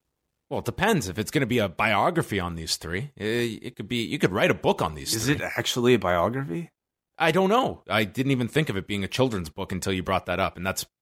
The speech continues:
Speaker 1: probably maybe what they're doing.
Speaker 2: I don't
Speaker 1: Maybe
Speaker 2: know.
Speaker 1: it's a coloring
Speaker 2: I don't know how
Speaker 1: maybe
Speaker 2: you, yeah.
Speaker 1: <laughs> it's either a coloring book or it's their opus. We'll find out
Speaker 2: Should
Speaker 1: when it comes.
Speaker 2: Yeah, uh, or, like, a
Speaker 1: Okay.
Speaker 2: scratch and sniff.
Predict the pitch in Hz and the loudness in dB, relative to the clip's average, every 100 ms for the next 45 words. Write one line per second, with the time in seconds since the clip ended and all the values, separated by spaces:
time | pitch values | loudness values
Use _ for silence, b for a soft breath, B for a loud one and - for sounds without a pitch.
0 | _ 127 113 98 98 92 95 90 87 - | _ 2 4 2 -2 0 0 0 -4 -6
1 | 82 82 - 92 80 135 226 147 120 - | -8 -10 -8 -8 -4 0 2 2 0 -4
2 | 92 90 139 190 123 104 110 175 160 - | -6 -4 0 0 2 0 2 2 0 -4
3 | B - 143 87 - 143 139 226 220 185 | B -8 -8 -8 -6 -4 2 2 4 2
4 | - 175 190 190 160 180 - 139 139 143 | 2 4 4 2 2 0 0 2 4 4
5 | 139 - 117 110 123 - 85 - - 117 | 2 -2 -2 0 0 -2 -4 -4 -2 -2
6 | - 156 143 - 135 113 131 107 107 101 | 2 2 2 2 2 2 2 -2 -4 -6
7 | 95 - b b b 87 87 78 - _ | -6 -12 b b b -6 -4 -4 -6 _
8 | _ 87 87 85 92 92 98 90 80 - | _ -6 -4 -2 -2 -2 -4 -2 -2 0
9 | 92 90 87 - 92 80 - | 0 0 -6 -6 -6 -8 -12